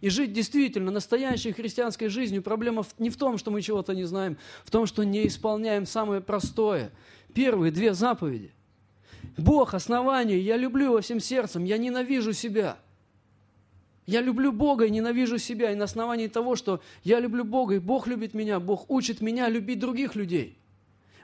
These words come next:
В этом весь смысл благой вести.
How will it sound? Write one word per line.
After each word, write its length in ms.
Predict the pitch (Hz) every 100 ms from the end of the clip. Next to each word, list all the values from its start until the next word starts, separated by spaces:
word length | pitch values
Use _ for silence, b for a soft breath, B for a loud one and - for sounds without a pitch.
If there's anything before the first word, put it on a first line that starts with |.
| -
В 140 | 226
этом 340 | 302 269 185
весь 240 | 180 247 208
смысл 500 | - 233 277 - 180
благой 440 | 175 214 220 247
вести. 440 | 240 233 190 -